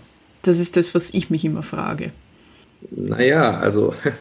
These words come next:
Speaker 2: <laughs> die, die, die Frage können Sie sich natürlich, äh, ganz generell stellen. Ja, also warum brauchen wir nochmal eine erneute Debatte über den Klimawandel? Warum sieht nicht jeder das Evidente ein und warum tut man das nicht einfach?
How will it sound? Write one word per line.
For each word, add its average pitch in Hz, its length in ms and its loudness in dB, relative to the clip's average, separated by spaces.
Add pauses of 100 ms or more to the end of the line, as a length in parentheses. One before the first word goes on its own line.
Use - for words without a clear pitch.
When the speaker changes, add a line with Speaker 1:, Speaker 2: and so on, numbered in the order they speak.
(120)
Speaker 2:
<laughs> - 420 -20
die, 117 220 -4
die, 113 180 -6
die 117 180 -4
Frage 127 380 4
können 131 200 4
Sie 120 80 2
sich 120 200 2
natürlich, 117 600 4
äh, 104 420 -2
ganz 110 260 2
generell 90 460 2
stellen. - 540 -4
Ja, 127 340 0
also 101 480 2
warum 117 540 2
brauchen 104 400 0
wir 104 320 2
nochmal 107 640 2
eine 95 340 0
erneute 90 500 2
Debatte 92 420 0
über 90 160 0
den 85 140 -2
Klimawandel? 87 800 -2
Warum 82 380 2
sieht 82 220 -6
nicht 87 200 -2
jeder 85 200 4
das 82 220 2
Evidente 85 680 0
ein 85 320 2
und 80 200 0
warum 80 260 2
tut 90 140 -8
man 92 120 2
das - 200 -2
nicht - 140 -20
einfach? - 140 -18